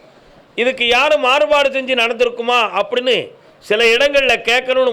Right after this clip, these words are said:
முயற்சி செய்தது உண்டு. அதுல தெளிந்த வெற்றி கிடைக்கவில்லை. ஆனால் மாறுபாடு செஞ்சது உண்மை. ஆனால் தொழிலிலும் நஷ்டம், உடலிலும் ஒரு குறை கோளாறு. இந்த ரெண்டையும் மாற்றி கடன்படாமல் காப்பாத்தி தந்தா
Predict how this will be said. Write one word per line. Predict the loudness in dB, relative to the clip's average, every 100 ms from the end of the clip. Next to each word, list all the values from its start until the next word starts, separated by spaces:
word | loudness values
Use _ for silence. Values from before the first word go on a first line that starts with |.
| 0
முயற்சி | 0 0 -4
செய்தது | -2 -2 -2 -6
உண்டு. | -8 -12 -16 -20 -20 -20 -20 -20 -4
அதுல | 0 0 0
தெளிந்த | 0 0 0 0
வெற்றி | 0 0 0
கிடைக்கவில்லை. | 0 -2 -6 -4 -8 -10 -20 -20 -20 -20 -20 -20 -20 -20 -20 -20 -10 -2 2
ஆனால் | 2 0 0
மாறுபாடு | 2 2 2 2 2 -2
செஞ்சது | 0 0 0 -2
உண்மை. | -2 -4 -6 -16 -20 -20 -20 -20 -6 -2
ஆனால் | 0 0 -2 -2
தொழிலிலும் | -2 0 -2 -2 -2
நஷ்டம், | -4 -2 -4 -4 -14 -20 -20 -12 -4
உடலிலும் | 0 2 0 0 0
ஒரு | 0 -2
குறை | -2 -2 -2
கோளாறு. | -2 0 -2 -6 -16 -20 -20 -20 -20 -20 -6 -4
இந்த | -2 -2
ரெண்டையும் | 0 0 0 0
மாற்றி | 0 -2 -6 -2
கடன்படாமல் | -2 0 0 0 2 0 0
காப்பாத்தி | 0 2 0
தந்தா | 0